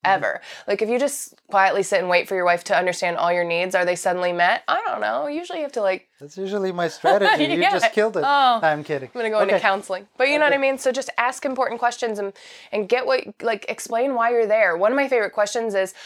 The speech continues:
Speaker 2: "What is your expectation of me as your potential new chiropractor?" And people are like,
Speaker 1: Mm-hmm.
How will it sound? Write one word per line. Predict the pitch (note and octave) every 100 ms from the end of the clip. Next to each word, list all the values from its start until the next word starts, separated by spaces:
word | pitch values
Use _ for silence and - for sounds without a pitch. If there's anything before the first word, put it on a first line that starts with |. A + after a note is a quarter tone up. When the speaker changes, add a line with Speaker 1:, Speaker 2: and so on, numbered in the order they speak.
| - -
Speaker 2:
"What | A#3 C4
is |
your | B3+ A#3+
expectation | A3+ A3+ A3 G#3 G#3 G3
of | F#3+
me | F#3
as | F3+
your | F3+
potential | F3+ F#3+ F3 F3+
new | E3+
chiropractor?" | F#3 F3+ E3+ - - - - _ _ _
And | G3 G3+
people | A3+ A3
are | G3+
like, | F3 F3 _ _ - - _ _ _ _ _ _ _ _ _
Speaker 1:
Mm-hmm. | C3+ C3